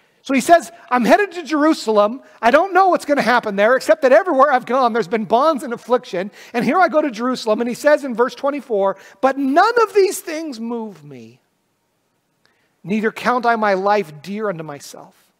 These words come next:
so that I might finish my course with joy. And the ministry which I have received of the Lord Jesus to testify the gospel of the grace of God."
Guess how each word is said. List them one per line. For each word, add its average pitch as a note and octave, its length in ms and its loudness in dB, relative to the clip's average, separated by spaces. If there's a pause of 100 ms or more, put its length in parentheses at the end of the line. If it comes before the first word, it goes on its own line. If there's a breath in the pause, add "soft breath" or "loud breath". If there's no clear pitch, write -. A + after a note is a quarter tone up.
(680)
so - 180 -18
that F#3+ 100 0
I F3 80 0
might E3 240 -8
finish A#3 440 -10
my D3+ 200 -12
course - 720 -16 (140)
with - 300 -20
joy. A2 640 -20 (640 soft breath)
And A#3+ 140 -2
the B3 40 0
ministry A#3+ 580 -2 (140)
which G3+ 180 -4
I C4 80 4
have B3 120 0
received C#4 340 -6
of C4+ 60 -14
the A#3 80 -8
Lord A#3 200 -2
Jesus F3+ 540 -14 (280 soft breath)
to G3+ 100 -6
testify A#3+ 760 -6
the G3+ 140 -6
gospel G3 800 -8 (380 soft breath)
of C#3 120 -16
the D#3 80 -12
grace C3+ 480 -16
of C3 160 -20
God." - 400 -20